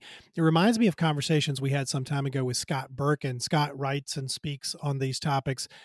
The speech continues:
and has a big focus on creativity. And he's a little bit of a contrarian sometimes. He,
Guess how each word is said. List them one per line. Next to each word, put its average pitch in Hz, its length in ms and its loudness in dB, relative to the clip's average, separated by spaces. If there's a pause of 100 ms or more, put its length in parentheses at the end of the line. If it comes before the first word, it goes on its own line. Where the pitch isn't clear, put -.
(300)
and 147 220 0
has 143 260 2
a 135 260 -2
big 147 200 0
focus 196 500 6
on 143 140 -4
creativity. 135 580 0
And 139 120 -2
he's 180 140 4
a 196 60 6
little 302 220 2
bit 302 100 2
of 226 80 2
a 190 60 0
contrarian 180 760 2
sometimes. 139 460 -4
He, 160 180 0